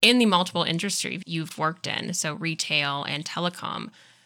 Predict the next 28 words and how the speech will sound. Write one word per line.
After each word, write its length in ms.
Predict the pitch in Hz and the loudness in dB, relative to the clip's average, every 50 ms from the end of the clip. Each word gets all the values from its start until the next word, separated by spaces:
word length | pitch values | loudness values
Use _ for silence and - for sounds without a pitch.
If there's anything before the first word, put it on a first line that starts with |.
| _ _ | _ _
you've 200 | - 214 185 180 | -8 -6 -6 0
probably 240 | - 190 180 175 175 | 2 2 2 2 2
seen 240 | 160 - 175 160 156 | 0 0 -2 -2 -2
marketing 460 | 151 147 143 151 - - 156 151 151 - | 0 0 0 0 0 -2 -6 -4 -4 -2
analytics 580 | 156 151 151 147 151 151 156 - - - - | -2 -2 -2 -2 -4 -6 -6 -6 -8 -10 -10
grow 360 | - 123 160 160 156 151 151 | -4 0 0 2 2 0 -2
and 180 | 147 143 151 160 | -2 -4 -4 -4
sort 180 | - - 165 160 | -4 -4 -4 -6
of 80 | 151 - | -6 -2
integrate 460 | - 165 165 165 - - 147 143 - | -2 0 0 -2 -2 -2 -2 -2 -2
with 120 | - 165 - | -2 -4 -4
some 180 | - 175 143 - | -4 -6 -6 -6
other 280 | 156 156 165 156 147 147 | -6 -4 -4 -4 -4 -4
business 440 | 185 - 151 160 190 180 175 - | -6 -6 -6 -4 -2 -2 -2 -4
functions 480 | - - 139 - - - - 135 160 - | -4 -6 -8 -8 -6 -6 -6 -6 -6 -6
to 80 | - - | -4 -2
make 180 | 156 151 143 - | 0 -2 -2 0
that 200 | - 143 147 - | 0 -2 -2 -2
more 140 | 139 147 | -4 -6
accessible 600 | 147 143 - - 147 143 - - 147 160 147 147 | -6 -6 -6 -6 -4 -4 -4 -4 -4 -6 -6 -4
and 180 | 139 - 147 147 | -4 -4 -4 -4
make 260 | 143 143 139 - - - | -4 -4 -4 -6 -6 -6
those 280 | 156 143 143 143 - | -6 -4 -4 -4 -4
marketing 380 | 151 147 143 - - 151 151 - | -4 -4 -4 -4 -6 -8 -6 -4
efforts 460 | - 139 151 - 147 143 147 - - | -6 -6 -6 -6 -10 -10 -8 -8 -8
more 180 | 170 151 151 151 | -6 -6 -6 -6
successful, 600 | - - 151 - - 156 156 160 - - 143 143 | -6 -6 -4 -4 -4 -2 -4 -4 -6 -6 -8 -6
right? 260 | 143 147 143 147 151 | -4 -2 -2 -2 -2